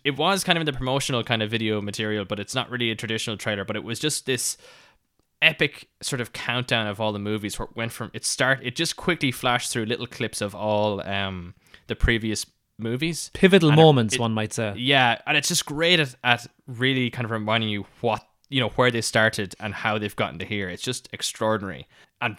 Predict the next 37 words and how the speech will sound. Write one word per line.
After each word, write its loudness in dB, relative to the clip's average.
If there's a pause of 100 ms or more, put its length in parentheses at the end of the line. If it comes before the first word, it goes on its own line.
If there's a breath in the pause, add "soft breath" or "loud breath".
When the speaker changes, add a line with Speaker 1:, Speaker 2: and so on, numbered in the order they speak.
Speaker 1:
like, 0
really 2
exciting. 6
And 0
it's 2
funny, 2
like, -8
um, -4 (360 soft breath)
so 2
much 2
other 2
news 2
has -2
been -2
happening, -2 (200)
like, -8
so 4
much 0
other, 0
like, -4
major 2
news -2
has -6
happened, -6
but -8
I've -8
been -4
so 2
distracted 0
by 0
just -6
the -6
prospect -2
of -8 (340)
Endgame 0
being -2
released -4